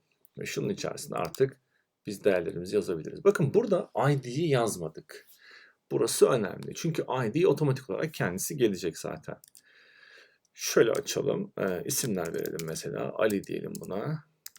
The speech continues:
Ali, virgül, Kara, virgül, yaş kısmına otuz beş diyelim. Ee, cinsiyet kısmına da, e, sıfır diyoruz ki Ali'nin, e,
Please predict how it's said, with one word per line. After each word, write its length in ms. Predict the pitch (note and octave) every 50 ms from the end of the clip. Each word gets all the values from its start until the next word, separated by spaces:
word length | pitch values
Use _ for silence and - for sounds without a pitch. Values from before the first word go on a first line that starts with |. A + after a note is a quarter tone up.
| - - - _ _ - - - - -
Ali, 460 | - F#2 - F#2 F#2+ G2+ B2+ C#3 C#3+ - _ - - - - G#2+ G2+
virgül, 600 | G2 G2 F2+ F2 E2 F#2 F#2+ G2 G#2 A#2+ C3+ C3 B2+ - - - _ _ _ _ _ _ _ _ _ _ - - - - _ _ _ _ - - - _ _ _ _ _ - - - - _ - - _ _ - - - _ _ - - - - _ - - - _ _ _ _ _
Kara, 540 | - - - G1+ - - - - A1+ C#3 - - _ _ _ _ _ -
virgül, 480 | G2 F#2 F#2 F#2 - G2+ G#2+ A#2 C3+ C3+ - _ _ - - - - _ _ _ _
yaş 260 | - - - - - -
kısmına 500 | - - - - - F#2+ F2+ E2+ - - -
otuz 420 | - - - - - F#2+ E2+ F2 G2+
beş 320 | G2+ C#3 C#3 - - -
diyelim. 420 | B2+ B2+ B2 B2+ C3 C3 C3+ C#3 - _ - - - - _ _ - - -
Ee, 240 | - G1+ - - F#2+
cinsiyet 480 | G#2+ A#2+ A#2+ A2+ - - - - -
kısmına 440 | - - - - - - - - -
da, 260 | A2+ B2+ B2+ B2+ - - _ _ _ _ - - -
e, 160 | - - -
sıfır 460 | - - - - C3+ C3+ - F2 - -
diyoruz 360 | - - - - - C3+ -
ki 360 | - - G#2+ A2+ B2+ C3+ - _ _ _ _ _ _ _ -
Ali'nin, 560 | G2 G2 F2 D#2+ D#2+ - G#2+ A#2+ C3 C3 - - _ _ _ _ _ - -
e, 40 | -